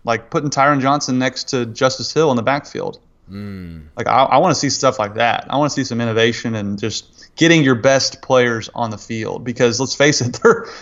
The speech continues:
Speaker 1: they're six or seven deep, and they're not gonna be able to put seven receivers out there. So I, I wanna see Tyron line up in the backfield and in unconventional places like that.
Speaker 2: I like that. Um, you wanna talk uniforms?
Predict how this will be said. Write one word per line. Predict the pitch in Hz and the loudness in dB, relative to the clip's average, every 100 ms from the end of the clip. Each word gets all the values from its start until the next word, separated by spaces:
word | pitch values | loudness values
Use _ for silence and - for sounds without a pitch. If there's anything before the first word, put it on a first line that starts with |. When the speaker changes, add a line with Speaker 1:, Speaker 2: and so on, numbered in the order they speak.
| - | -4
Speaker 1:
they're | - 196 | 2 4
six | - 190 185 | 4 2 0
or | |
seven | 151 180 165 | 4 4 4
deep, | 156 208 208 - _ _ - | -2 -2 -4 -10 _ _ -6
and | 143 135 | -4 -2
they're | 143 | 2
not | 156 | 2
gonna | 170 | 2
be | 165 | 4
able | 165 | 2
to | |
put | 175 185 | 2 -2
seven | - 147 147 | 2 2 2
receivers | 131 147 156 113 | -2 -2 0 2
out | 104 104 | 0 2
there. | 110 120 | 0 0
So | 123 123 | 0 2
I, | 110 113 | 2 2
I | |
wanna | 147 135 | 2 0
see | 131 | -2
Tyron | 123 127 127 | 2 2 2
line | 120 120 | 0 0
up | 117 | -2
in | |
the | 110 | -2
backfield | 110 117 - 127 120 113 | 0 0 -2 -2 0 0
and | 104 101 - - - - | -4 -10 -18 -20 -20 -4
in | 135 | 0
unconventional | 131 131 135 127 123 123 107 | 2 2 2 2 2 -2 0
places | 123 110 107 | 0 0 -2
like | 104 110 | -8 -6
that. | 110 - - - _ _ _ _ | -2 -2 -4 -18 _ _ _ _
Speaker 2:
I | 87 | -16
like | 90 87 - | -12 -12 -12
that. | 73 71 - _ _ _ 113 | -16 -16 -18 _ _ _ -8
Um, | 123 123 123 117 113 107 - _ | -6 -4 -4 -6 -8 -12 -16 _
you | 120 | -10
wanna | 131 | -8
talk | 127 127 | -6 -8
uniforms? | 113 117 120 151 151 - | -6 -12 -10 -12 -14 -20